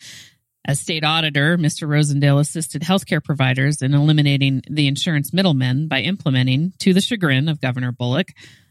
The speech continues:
direct-to-primary care payment for healthcare.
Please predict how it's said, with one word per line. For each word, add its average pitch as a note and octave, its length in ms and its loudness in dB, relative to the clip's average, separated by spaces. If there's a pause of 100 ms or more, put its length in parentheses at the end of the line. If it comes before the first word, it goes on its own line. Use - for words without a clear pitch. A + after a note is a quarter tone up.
(200)
direct-to-primary E3 880 0
care C#3 220 -4
payment D3 400 -4
for C3+ 160 -6
healthcare. D#3 500 -2